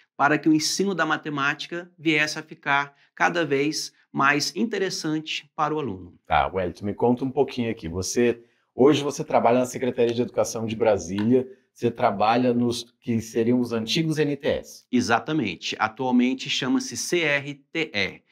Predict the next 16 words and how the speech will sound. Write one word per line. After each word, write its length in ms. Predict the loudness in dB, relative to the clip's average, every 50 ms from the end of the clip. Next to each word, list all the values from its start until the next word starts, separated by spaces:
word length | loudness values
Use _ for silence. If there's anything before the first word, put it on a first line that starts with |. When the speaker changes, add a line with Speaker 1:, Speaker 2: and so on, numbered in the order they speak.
| _ _
Speaker 1:
Centro 480 | -12 -6 0 2 2 2 2 0 -2 -4
de 120 | -2 -2
Referência 680 | -4 -4 -6 -8 -6 -6 -4 -2 -2 -2 -4 -4 -8 -10
em 60 | -10
Tecnologia 920 | -8 -8 -8 -6 -4 -6 -4 -4 -6 -8 -8 -6 -4 -4 -4 -4 -4 -6 -8
Educacional. 760 | -12 -12 -8 -6 -6 -6 -6 -6 -8 -6 -6 -6 -8 -10 _ _ _ -20 -20 -16 _
Nós 220 | -2 -2 -2 -2 -2
temos 320 | -2 0 0 0 -2 -4
quatorze 720 | -2 -2 -2 -2 -2 _ 2 4 4 4 2 0 -2 -4
C 180 | -8 -6 -4 -4
R 220 | -2 -2 -2 -4
T 160 | -4 -6 -6 -6
Es 400 | -4 -2 0 0 0 -2 -4 -8
pelo 220 | -10 -10 -8 -8
Distrito 520 | -8 -8 -10 -12 -8 -6 -6 -6 -6 -6
Federal. 580 | -12 -10 -6 -4 -2 0 0 0 -2 -4 -8 _